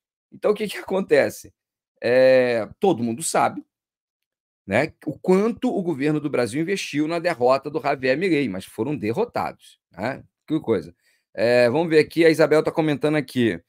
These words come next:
Também depois da surra que a direita da Argentina deu na P T zada de lá e de, de lambuja na de cá, a P T zada do Brasil estão desesperados, com toda certeza. Eles viram aí a,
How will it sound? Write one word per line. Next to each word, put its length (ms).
Também 360
depois 380
da 120
surra 640
que 60
a 80
direita 460
da 120
Argentina 520
deu 320
na 100
P 160
T 180
zada 320
de 120
lá 320
e 240
de, 460
de 160
lambuja 680
na 120
de 140
cá, 400
a 80
P 120
T 160
zada 280
do 60
Brasil 300
estão 200
desesperados, 720
com 160
toda 220
certeza. 560
Eles 160
viram 320
aí 160
a, 200